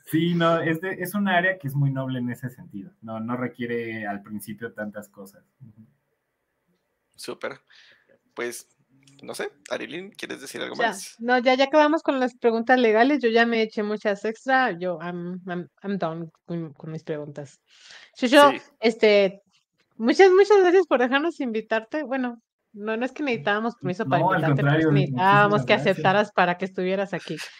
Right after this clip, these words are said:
Speaker 3: Entonces, más bien, gracias por, por aceptar estar aquí. Este, aparte, ya es tu segunda vez aquí en Aileen's Math World, porque saliste en los videos de qué son las matemáticas. Muchas gracias, porque yo invité
Speaker 1: Sí.
Speaker 3: muchas personas y muchas no me contestaron. Tu, tu, tu,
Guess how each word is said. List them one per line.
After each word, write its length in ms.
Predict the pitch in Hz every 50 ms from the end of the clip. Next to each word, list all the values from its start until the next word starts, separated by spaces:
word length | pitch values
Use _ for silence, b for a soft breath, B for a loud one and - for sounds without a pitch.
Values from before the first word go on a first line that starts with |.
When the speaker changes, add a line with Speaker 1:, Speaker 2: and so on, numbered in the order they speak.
| - -
Speaker 3:
Entonces, 240 | 240 - 240 277 285
más 180 | 269 269 262 269
bien, 220 | 269 269 262 226
gracias 400 | 226 240 262 254 285 302 285 294 -
por, 400 | - 233 202 185 170 151 139 147
por 180 | - 196 196 185
aceptar 480 | 190 190 - 190 190 - 202 196 208
estar 240 | 226 226 226 - 214
aquí. 380 | 208 208 202 262 262 285 330 330 b b b b b b b _
Este, 340 | 208 226 220 - - 196 190
aparte, 340 | 190 202 - 370 370 - 453
ya 80 | 440 427
es 80 | 392
tu 100 | - 415
segunda 500 | 359 - 311 269 240 240 240 233 226 226
vez 200 | 220 220 226 220
aquí 180 | 233 226 - 208
en 100 | 202 196
Aileen's 440 | 196 190 185 180 180 180 185 175 -
Math 160 | - 180 165 165 _
World, 200 | 208 196 180 185 _
porque 420 | - 165 - - 175 170 156 139 -
saliste 420 | 165 - 196 185 190 196 190 -
en 60 | 220 214
los 120 | 202 190
videos 360 | 180 170 165 170 180 185 202 185
de 140 | 196 180
qué 120 | - - 190
son 180 | 180 185 175
las 100 | 175 175
matemáticas. 640 | 175 165 156 _ 156 160 160 156 - 165 - 175 180 175 b b b b b _
Muchas 240 | 320 415 - 554 539 427
gracias, 340 | 330 311 320 311 302 269 269
porque 260 | 240 220 220 - 226
yo 120 | 208 233
invité 200 | 247 302 381 -
Speaker 1:
Sí. 60 | - 247
Speaker 3:
muchas 280 | 233 254 247 277 262 269
personas 420 | - 185 180 190 190 208 214 -
y 60 | 185
muchas 260 | 170 180 185 190 202
no 120 | 196 196 190
me 120 | 196 196
contestaron. 680 | - 180 175 165 156 160 - - 170 160 160 165 180 - _ _
Tu, 160 | _ 381 381
tu, 180 | 381 - 370 359
tu, 100 | -